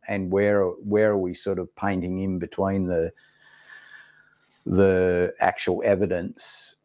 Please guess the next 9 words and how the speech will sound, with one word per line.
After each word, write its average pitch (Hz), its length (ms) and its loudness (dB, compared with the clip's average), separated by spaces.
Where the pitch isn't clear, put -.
to 92 420 4
create 95 480 4
a 95 60 -4
sense 90 420 -8
of 87 160 -8
complete 92 500 -2
story 92 440 -2
and 82 120 -8
certainty. 90 600 -2